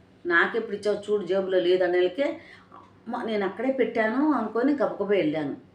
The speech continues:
అదే బల్లకాడ రాస్తాం కదా, అక్కడికి వెళ్ళేసరికి లేదు. చూసారా, నాకు జ్ఞాపక శక్తి ఇప్పుడు కాదండి, ఎప్పటి నుంచో జ్ఞాపక శక్తి తగ్గిపోయింది. మా అమ్మ, మేము చిన్నపిల్లలప్పుడు డబ్బాలో డబ్బులు దాచుకొని మా నాన్న లేకుండా చూసి ఏవి పడితే అవి కొనుక్కునేది.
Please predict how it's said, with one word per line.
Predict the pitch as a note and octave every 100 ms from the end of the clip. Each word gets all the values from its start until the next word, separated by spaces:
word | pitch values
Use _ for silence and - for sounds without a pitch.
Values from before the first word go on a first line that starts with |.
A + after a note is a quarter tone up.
| _ - _ -
అదే | A3
బల్లకాడ | - G3+ G#3 - F3+
రాస్తాం | E3 E3 F#3+ F#3 E3
కదా, | D3 C3 A#2+ - - -
అక్కడికి | - A3+ A#3+
వెళ్ళేసరికి | B3 A#3+ A3+ F#3+
లేదు. | F3+ D#3+ - - B3+
చూసారా, | B3+ C4 A3+ A3 - - _ - -
నాకు | E3 E3+ E3 F3 A3+ C#4 - - _ _ -
జ్ఞాపక | F3 G#3 B3+ C#4 -
శక్తి | A3 A3
ఇప్పుడు | A3 - C#4
కాదండి, | D4+ A3 F#3+ F3+
ఎప్పటి | F#3+ F#3 - G#3+ A#3+
నుంచో | A#3+ C4+
జ్ఞాపక | B3 G#3+ F#3+ F#3
శక్తి | - - - -
తగ్గిపోయింది. | D#3+ D3 - D#3 D3 C#3 - - - - E3
మా | F3+
అమ్మ, | F#3 F3+ G3 A3 G3 A3+ A3+
మేము | G3+ F#3+ G3
చిన్నపిల్లలప్పుడు | G3+ G#3+ G#3+ F#3 E3 E3+ F#3+ B3 B3+ - -
డబ్బాలో | F3+ F3+ G3+ A#3 G3+
డబ్బులు | E3 E3 G#3
దాచుకొని | F#3 C3+ - F3 F#3 A#3+ C#4 - - F3
మా |
నాన్న | F3 F3+ G#3+
లేకుండా | G#3 G3 F#3+ F#3+ F3+
చూసి | F3+ A3+
ఏవి | A3+ F#3 F#3+ F#3+
పడితే | G3+ G#3
అవి | F#3+ F3+ D#3
కొనుక్కునేది. | G3+ A3 - F#3+ D#3+ C3 -